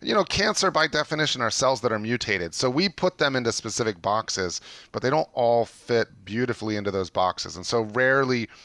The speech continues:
we do see patients without a smoking history that I think is more of a non-small cell.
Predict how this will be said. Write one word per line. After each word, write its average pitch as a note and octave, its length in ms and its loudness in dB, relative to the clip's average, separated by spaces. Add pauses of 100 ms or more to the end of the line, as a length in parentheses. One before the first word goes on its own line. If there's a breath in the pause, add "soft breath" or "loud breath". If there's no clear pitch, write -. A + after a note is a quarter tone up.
(360 loud breath)
we A2+ 100 0
do C3+ 200 2
see C3+ 200 0
patients A2+ 440 -2
without A2+ 380 0
a B2 60 2
smoking G#2+ 400 -6
history G2+ 300 -6
that G2 60 2
I F2+ 40 0
think G#2 160 -10
is F#2 120 -8
more G2 140 -6
of F2+ 80 -4
a F2 60 -4
non-small F2+ 500 -6
cell. F#2 320 -2